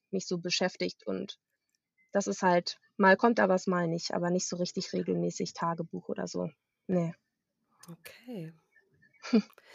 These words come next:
Speaker 2: <clears throat> Danke.
Speaker 1: Ich danke dir,
Speaker 2: Aber
Speaker 1: Inke.
Speaker 2: dann hoffe ich, dass wir trotzdem, ähm,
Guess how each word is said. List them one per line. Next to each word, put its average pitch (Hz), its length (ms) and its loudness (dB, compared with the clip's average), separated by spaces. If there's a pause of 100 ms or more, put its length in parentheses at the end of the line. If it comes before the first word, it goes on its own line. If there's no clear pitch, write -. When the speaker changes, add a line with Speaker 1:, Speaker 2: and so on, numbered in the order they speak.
(540)
Speaker 2:
<clears throat> - 1500 4
Danke. 190 460 -2 (1000)
Speaker 1:
Ich 214 120 -4
danke 226 200 6
dir, 208 380 4
Speaker 2:
Aber 185 240 4
Speaker 1:
Inke. 190 80 6
Speaker 2:
dann 185 320 6
hoffe 220 160 0
ich, 196 60 -6
dass 190 200 -4
wir 185 80 0
trotzdem, 165 720 2
ähm, 151 640 -4